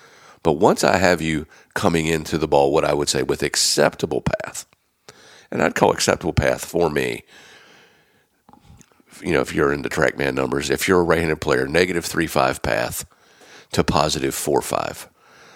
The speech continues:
That eight degrees of path, in my opinion, you can play really great golf all the time. Knowing that a player who is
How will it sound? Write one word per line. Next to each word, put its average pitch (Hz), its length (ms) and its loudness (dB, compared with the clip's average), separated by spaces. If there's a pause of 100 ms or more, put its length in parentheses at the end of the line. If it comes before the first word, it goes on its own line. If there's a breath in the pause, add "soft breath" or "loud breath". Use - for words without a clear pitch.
(120)
That 98 300 4
eight 98 260 2
degrees 73 480 -2
of 57 140 -8
path, 52 480 -2 (540 soft breath)
in 76 120 0
my 76 240 2
opinion, 65 580 -2 (380 loud breath)
you 82 160 0
can 87 220 -2
play 73 300 2
really 78 500 0
great 71 400 -2
golf 60 560 -2 (480)
all 65 180 2
the 64 120 -6
time. - 320 -6 (720 loud breath)
Knowing 90 460 2
that 71 160 2
a 69 100 -2
player 71 420 0
who 71 180 -2
is 62 220 -2